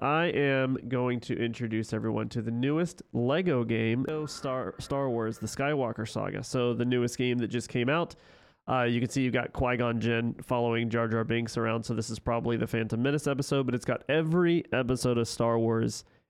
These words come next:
in this game. Uh, it's also available on Game Pass. What's really, really great here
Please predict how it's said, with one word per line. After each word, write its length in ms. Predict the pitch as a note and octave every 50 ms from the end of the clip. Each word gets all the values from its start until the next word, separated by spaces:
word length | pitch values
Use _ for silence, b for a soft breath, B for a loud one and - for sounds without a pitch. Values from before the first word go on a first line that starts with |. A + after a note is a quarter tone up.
| _ _
in 220 | C3 C3 B2+ A#2+ A2+
this 260 | A#2 A#2 A#2 - -
game. 400 | - B2+ C3+ D3 D3+ D#3 D3+ D3 B B B B B B B _ -
Uh, 240 | A#2 B2 A#2+ A2+ A2+
it's 120 | A2+ -
also 240 | A#2+ A#2+ A2+ - A#2+
available 380 | A2 A2 A2+ A2+ A2+ A2 A2+ A2
on 140 | A2+ A#2 G#2+
Game 200 | A#2 A#2+ A#2+ A#2
Pass. 280 | A#2 A#2 A#2+ A#2 -
What's 180 | B2 A#2 - B2+
really, 320 | A#2+ C3+ D3+ E3+ F3 F3
really 240 | D#3+ D3+ D3+ C#3 C3
great 260 | A#2 A#2+ C3 B2+ A#2
here 380 | A2 B2 B2+ B2+ B2+ B2 A#2